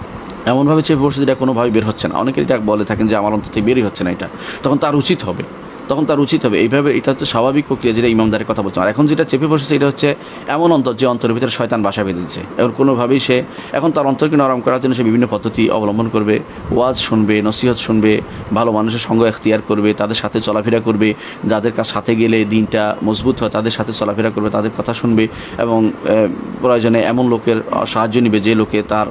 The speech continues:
সন্দেহটা দূর করতে পারে, সেই লোকের ক-, সাথে কথা বলবে এবং নিজে দলিল খুঁজবে এটার। দলিল খুঁজে সেটা থেকে, সে অন্তর থেকে সেটাকে শয়তানকে বের করে দিবে এবং সে সন্দেহ থেকে নিজেকে মুক্ত করবে। এটা খুব জরুরি জিনিস, সন্দেহ অন্তর রেখে দেওয়া যাবে না, যে কোনো মূল্যে বের করে ফেলতে হবে। এটা হচ্ছে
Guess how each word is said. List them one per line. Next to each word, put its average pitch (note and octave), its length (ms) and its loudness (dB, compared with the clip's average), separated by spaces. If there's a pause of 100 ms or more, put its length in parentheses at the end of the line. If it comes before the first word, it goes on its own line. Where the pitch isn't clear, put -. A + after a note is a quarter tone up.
সন্দেহটা A2 320 0
দূর A2 160 2
করতে A2+ 260 -2
পারে, A2 200 0 (240)
সেই C3+ 140 2
লোকের A#2 240 2
ক-, - 100 -4
সাথে A#2 280 -4
কথা A#2 220 -2
বলবে A2 260 2 (240)
এবং B2+ 160 0
নিজে C#3+ 360 4
দলিল B2+ 260 2
খুঁজবে G#2+ 320 0
এটার। F2+ 140 -4 (240)
দলিল C3 220 2
খুঁজে C#3 380 0
সেটা A#2 260 -2
থেকে, A2 320 -2
সে - 120 -2
অন্তর G#2 280 0
থেকে A2 240 0 (300)
সেটাকে G#2+ 280 -2
শয়তানকে G#2+ 520 0
বের G#2 240 0
করে G#2+ 140 2
দিবে G#2 180 2
এবং G2+ 140 0
সে G2+ 200 -2 (100)
সন্দেহ G2+ 300 0
থেকে G2+ 220 -4
নিজেকে G2 400 0
মুক্ত F#2+ 320 -2
করবে। F2+ 240 -6 (240)
এটা - 140 0
খুব A#2+ 140 0
জরুরি B2 300 4
জিনিস, C#3+ 240 2
সন্দেহ A2+ 260 0
অন্তর A2+ 400 0
রেখে A2 240 -2
দেওয়া A2 140 2
যাবে F#2+ 200 -2
না, F#2+ 100 -4
যে A2 120 2
কোনো B2+ 180 2
মূল্যে B2+ 160 4
বের G#2+ 140 2
করে G#2 140 0
ফেলতে F2+ 240 -2
হবে। G#2 200 2
এটা G#2+ 160 0
হচ্ছে G2+ 320 -2